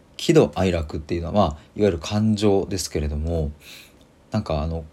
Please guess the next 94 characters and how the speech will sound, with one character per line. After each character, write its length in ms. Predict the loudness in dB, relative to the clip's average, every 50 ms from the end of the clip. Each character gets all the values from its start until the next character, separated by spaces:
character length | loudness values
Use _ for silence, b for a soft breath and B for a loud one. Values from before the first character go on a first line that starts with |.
| _ -10
こ 160 | -4 0 2
れ 60 | 4
は 80 | 6 6
で 80 | 4
す 100 | 2 0
ね、 320 | -4 -4 -2 -2 -2 -4 -6 -10
か 160 | -8 -4 -2
ね 140 | -2 -2 0
て 100 | -2 -2
か 140 | 0 0 0
ら 100 | 0 0
ち 80 | 0 -2
ょ 60 | -2
っ 40 | -2
と 120 | -4 -4
思 180 | 0 0 0 0
っ 100 | 0 -4
て 140 | -6 -6
い 80 | -6 -2
た 160 | 0 0 0
ん 80 | 0 0
で 100 | -2 -6
す 160 | -6 -8 -8
が、 360 | -4 -2 -2 -2 -2 -4 -6 -12 0 4
今 120 | 4 6
日、 360 | 6 6 6 6 4 2 0 B B B B B B B
そ 160 | -12 -10 -8 -4
の 60 | -2
ラ 180 | 0 0 0
イ 40 | 0
ブ 120 | 0 -2 -2
で 120 | -2 -2
お 40 | -4
話 320 | -4 -4 -6 -6 -8 -10
し 0 |
し 60 | -8 -4
て 80 | -4
い 100 | -2 -2
る 100 | -2 -2
中 220 | -4 -4 -6 -6 -6
で、 120 | -6 -4
や 100 | -6 -6
っ 60 | -8 -10 -8
ぱ 100 | -4 -2
り 80 | 0 0
改 320 | 0 -2 -2 0 0 2
め 80 | 2 2
て 80 | 0 -4
こ 100 | -6 -6
こ 120 | -6 -8
不 80 | -6 -6
思 160 | -6 -4 -2
議 80 | -2
だ 100 | -2 0
な 280 | 0 0 0 0 0 -2
っ 20 |
て 180 | -6 -6 -4 -2
い 80 | -2 -2
う 40 |
ふ 100 | -2 -4
う 40 | -4
に 200 | -2 -2 -4 -4 -6 B B B B B B -8 -4
思 160 | -2 -2 -2
っ 80 | -2
た 120 | -4 -8 -8
こ 100 | -6 -8
と 100 | -6 -4
が 80 | -2
あ 40 | -4
っ 40 | -4
て、 460 | -6 -8 _ -2 0 0 0 0 -2 B B B B B B B _
え 220 | -4 -2 -2 -2 -4
ー 20 |
と、 340 | -6 -6 -4 -4 -2 0 -2
ま 60 | -2
あ、 20 |
ど 320 | 0 0 0 2 4 4 4
う 80 | 4
い 80 | 4 4
う 100 | 2 0
こ 200 | -2 -6 -8 -6
と 100 | -6 -6
か 120 | -6 -6
っ 60 | -8 -8
て 220 | -10 -10 -8 -6
い 260 | -2 0 0 0 0
う 60 | 0
と 100 | -2 -4
で 100 | -4 -4
す 180 | -8 -10 -10 -6
ね、 340 | -4 -4 -2 -2 -2 -4 -6 B B B B B B B B _
う 80 | -6 -4
ん 160 | -4 -4 -6
と、 600 | -6 -6 -4 -4 -2 -2 -2 -2 -2 -2 -4 -6